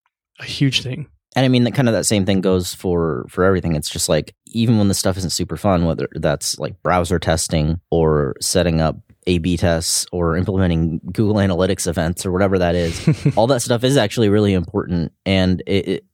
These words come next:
Speaker 2: can feel like a waste of time or like, "Oh man, I should be working on this. I gotta fix these bugs or I gotta implement this feature." But, like, all, all of this stuff does matter.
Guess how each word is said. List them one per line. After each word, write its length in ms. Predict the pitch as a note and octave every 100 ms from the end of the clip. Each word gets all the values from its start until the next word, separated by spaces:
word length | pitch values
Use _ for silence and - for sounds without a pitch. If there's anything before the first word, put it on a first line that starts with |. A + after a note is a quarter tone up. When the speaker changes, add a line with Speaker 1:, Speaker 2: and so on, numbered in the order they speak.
| _ -
Speaker 2:
can 300 | - G2 F#2+
feel 240 | F#2+ G2
like 160 | F#2+ F2+
a 40 |
waste 240 | F2 F2 -
of 80 | D#2
time 360 | G2+ G#2 G2+
or 100 | F#2+
like, 220 | E2+ D#2+
"Oh 180 | F2+ F#2
man, 220 | E2+ D#2+
I 60 | D#2
should 220 | - E2
be 140 | D#2 D#2
working 340 | D#2+ D#2+ D#2+
on 140 | D#2
this. 300 | D#2 D#2 - - -
I 120 | - D2
gotta 180 | D2
fix 380 | D2 - E2+ -
these 160 | - D#2
bugs 480 | G2 F#2 E2+ F#2 E2
or 120 | C2+
I 60 |
gotta 160 | D#2 D#2+
implement 320 | D#2+ - D2+
this 140 | - -
feature." 340 | F#2+ - E2
But, 240 | E2 D#2+
like, 240 | D2 D#2 - -
all, 240 | - A#2+ A2+
all 200 | A2+ C3
of 100 | C3
this 140 | G2 F2+
stuff 220 | - F2
does 220 | E2 D#2
matter. 400 | - D#2 - -